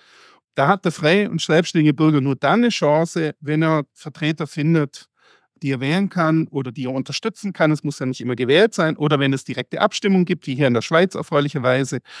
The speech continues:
Und er kann einen Einfluss nehmen, um dem gegenzuhalten. Ansonsten wird er überbügelt, weil der Staat, also die Regierung und die Konzerne haben hier dieselben Interessen. Die arbeiten da auch zusammen.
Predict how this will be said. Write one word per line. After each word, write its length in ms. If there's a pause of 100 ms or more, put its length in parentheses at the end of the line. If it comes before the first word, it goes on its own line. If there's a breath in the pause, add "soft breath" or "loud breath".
(180 loud breath)
Und 120
er 80
kann 260
einen 240
Einfluss 500
nehmen, 200
um 140
dem 160
gegenzuhalten. 680
Ansonsten 640
wird 140
er 80
überbügelt, 640
weil 200 (720 loud breath)
der 80
Staat, 500
also 200
die 80
Regierung 720
und 460
die 200
Konzerne 580
haben 140
hier 120
dieselben 440
Interessen. 560
Die 120
arbeiten 380
da 120
auch 120
zusammen. 480